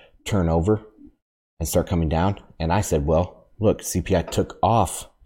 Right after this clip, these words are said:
in April and May of twenty twenty-one. So most likely April and May this year, we'll start to see a decrease because year over year, we're talking about year over year prices." So pretty much if,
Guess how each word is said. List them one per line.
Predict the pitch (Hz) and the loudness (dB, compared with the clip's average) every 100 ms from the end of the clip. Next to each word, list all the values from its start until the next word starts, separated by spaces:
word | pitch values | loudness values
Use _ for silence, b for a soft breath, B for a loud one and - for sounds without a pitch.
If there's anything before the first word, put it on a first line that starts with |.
| b b _ _ _ | b b _ _ _
in | 98 90 82 67 - _ - | 0 2 0 -4 -12 _ -4
April | 95 - 90 78 | -4 -2 -2 0
and | 78 | 0
May | 98 90 73 73 _ _ _ _ | 2 2 0 -6 _ _ _ _
of | 82 - | -10 -4
twenty | 90 80 | -4 -4
twenty-one. | 80 78 95 95 69 | -4 -2 0 0 -2
So | - 87 | -2 -2
most | 80 101 - | 2 0 2
likely | 92 95 90 80 - B B B _ _ | 0 0 -2 -2 -6 B B B _ _
April | 104 98 92 | -2 0 0
and | 85 82 | 2 2
May | 87 85 78 82 | 2 0 -2 -2
this | 113 - | -2 0
year, | 82 80 78 - b b _ _ _ _ | 0 2 0 -4 b b _ _ _ _
we'll | 87 87 | -2 -2
start | - 87 - | 0 0 0
to | 78 | -4
see | 87 | -2
a | 78 | -2
decrease | 71 110 - 73 - | 0 0 0 -6 -4
because | 80 78 69 | -4 -4 -4
year | 73 90 95 | -2 2 2
over | 85 71 76 | 2 0 -2
year, | 80 92 82 69 | 0 0 0 -4
we're | 80 82 | -8 -2
talking | 107 82 | 0 0
about | 78 71 | 0 -2
year | 85 92 85 | 0 2 0
over | 71 | 0
year | 80 80 | -2 0
prices." | 90 87 60 - B - | 0 -2 -6 -12 B -4
So | - 87 - - - | 2 2 0 -10 -2
pretty | 123 | 2
much | 117 90 - B B B | 2 0 -6 B B B
if, | 104 92 - | 0 0 -4